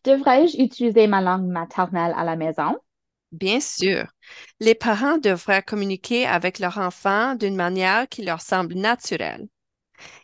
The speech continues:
Speaker 2: Ils devraient parler avec leur enfant dans une langue qu'ils peuvent utiliser sur une longue période. Les enfants apprennent mieux les langues auprès des personnes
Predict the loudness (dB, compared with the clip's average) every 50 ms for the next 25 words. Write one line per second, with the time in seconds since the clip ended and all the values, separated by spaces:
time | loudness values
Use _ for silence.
0 | _ -6 -4 -2 2 2 2 2 4 4 4 4 2 2 0 2 2 4 4 4
1 | 2 2 0 0 -2 -2 -2 -2 0 -2 -4 -4 -4 -4 -2 0 0 0 0 -2
2 | -4 -8 _ _ _ _ _ _ _ _ _ _ 0 2 2 2 2 0 0 0
3 | 0 2 2 2 2 0 -2 -4 -8 -12 -12 -10 -10 -10 -12 _ -8 -2 2 4
4 | 4 4 2 0 -4 -6 -2 0 0 0 2 2 2 2 2 2 -2 -6 _ _
5 | _ -14 -6 -4 -2 -2 -2 -2 -2 -2 -2 -2 0 0 0 0 0 -2 -4 -6
6 | -6 -8 -8 -6 -6 -4 -4 -4 -4 -6 -8 _ _ _ _ _ _ _ _ _
7 | _ _ _ _ _ _ _ _ _ 2 4 4 6 6 4 4 2 2 2 2
8 | 4 2 2 0 0 0 0 2 2 0 0 0 0 0 0 0 0 0 0 0
9 | -2 -2 -2 -2 -2 -4 -6 -8 -12 _ _ _ _ _ _ -4 -4 -4 -2 0
10 | 0 2 2 0 0 0 -2 -4 -4 -4 -4 -2 -2 0 -2 -2 -4 -6